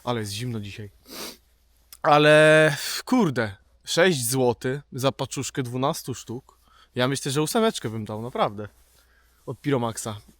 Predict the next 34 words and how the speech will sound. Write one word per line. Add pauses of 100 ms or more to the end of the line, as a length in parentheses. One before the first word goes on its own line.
E,
dwa
tysiące
dwadzieścia
dwa
partia.
Nie
wiem,
jak
to, (380)
e,
inne
partie
strzelały, (520)
e,
ale,
bo
już
chyba
ze
dwie
paczki
wystrzelałem
tych (320)
petard, (440)
e,
z
tej
partii. (1500)
Także
powiem
wam
ósemeczka,
nie?